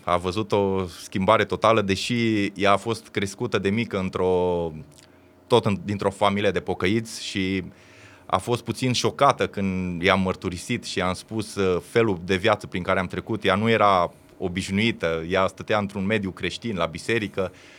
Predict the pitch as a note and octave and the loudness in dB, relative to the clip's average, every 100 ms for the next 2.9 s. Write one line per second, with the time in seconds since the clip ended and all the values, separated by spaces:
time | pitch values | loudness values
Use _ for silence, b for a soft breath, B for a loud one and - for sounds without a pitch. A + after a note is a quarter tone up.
0 | B - G#2+ A2 A2 G#2+ G2+ F#2 - - | B 2 4 4 2 0 -2 -6 -14 -20
1 | - - - _ - A#2 A2 A2 D3+ C3+ | -20 -20 -20 _ -2 0 0 -2 -2 -2
2 | B2+ C#3 B2 B2 B2+ B2 A#2+ A2+ G#2+ | -2 -4 -2 -2 -2 0 2 4 2